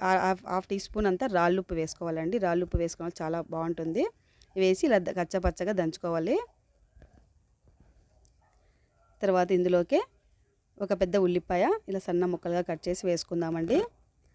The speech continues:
వేసి కచ్చపచ్చగా దంచాలి. బాగా కారం, ఉప్పు అన్నీ పట్టి ఉల్లిపాయలు చాలా టేస్ట్ ఉంటాయండి తినేటప్పుడు. ఇలా కచ్చపచ్చ దంచుకొని ఇదంతా ఒక గిన్నెలోకి తీసేసుకుందామండి.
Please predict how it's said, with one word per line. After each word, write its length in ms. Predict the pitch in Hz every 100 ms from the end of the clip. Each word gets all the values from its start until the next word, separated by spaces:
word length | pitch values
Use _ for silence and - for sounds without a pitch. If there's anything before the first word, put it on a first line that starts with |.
| _
వేసి 300 | 190 190 -
కచ్చపచ్చగా 580 | 302 196 208 185 180 202
దంచాలి. 520 | 180 170 175 170 269 480 _ _ _ _ -
బాగా 140 | 196
కారం, 420 | 185 190 185 190
ఉప్పు 240 | 175 - 190
అన్నీ 160 | 175
పట్టి 340 | 185 170 208 262 -
ఉల్లిపాయలు 420 | 180 180 190 185
చాలా 120 | 185 185
టేస్ట్ 380 | 175 180 -
ఉంటాయండి 460 | 180 165 165 160 220
తినేటప్పుడు. 640 | - 170 165 165 185 302 523 _ _ _ _ _ _ _ _ _ _ _ _ _ _ _ -
ఇలా 200 | 185 311
కచ్చపచ్చ 420 | - 196 190 180
దంచుకొని 480 | 180 170 - 196 349
ఇదంతా 320 | 208 175 277
ఒక 100 | 247
గిన్నెలోకి 400 | 175 180 180 180
తీసేసుకుందామండి. 800 | 165 165 170 - 165 160 156 277